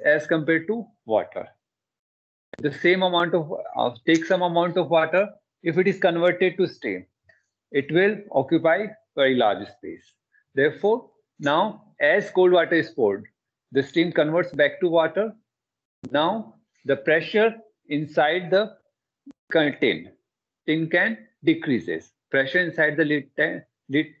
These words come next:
uh, tin decreases. And what, which, what pressure is acting from outside? That is the atmospheric pressure. Now there is a difference in pressure. There is a difference in pressure. So what will happen to this thin tin can?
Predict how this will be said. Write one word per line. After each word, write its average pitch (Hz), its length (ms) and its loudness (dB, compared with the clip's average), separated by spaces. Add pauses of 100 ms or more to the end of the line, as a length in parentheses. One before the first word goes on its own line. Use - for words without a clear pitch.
(260)
uh, 127 120 -2
tin 190 400 -2
decreases. 135 540 0 (240)
And 135 240 -2
what, 160 280 2
which, 170 220 -2
what 156 300 0
pressure 170 260 0
is 165 140 -2
acting 156 340 -2
from 151 220 0
outside? 98 440 -4 (580)
That 127 180 -2
is 147 160 -4
the 220 260 -4 (280)
atmospheric 156 800 0
pressure. 95 440 -4 (340)
Now 151 260 0
there 156 180 2
is 165 160 0
a 180 60 2
difference 170 460 -2
in 196 120 -4
pressure. 180 440 0 (460)
There 139 140 -2
is 135 80 -6
a 160 40 0
difference 156 420 0
in 185 100 -4
pressure. 175 340 0
So 170 100 -2
what 160 220 2
will 175 100 0
happen 170 340 -2
to 170 100 2
this 165 260 2
thin 160 200 -4
tin 156 220 0
can? - 240 0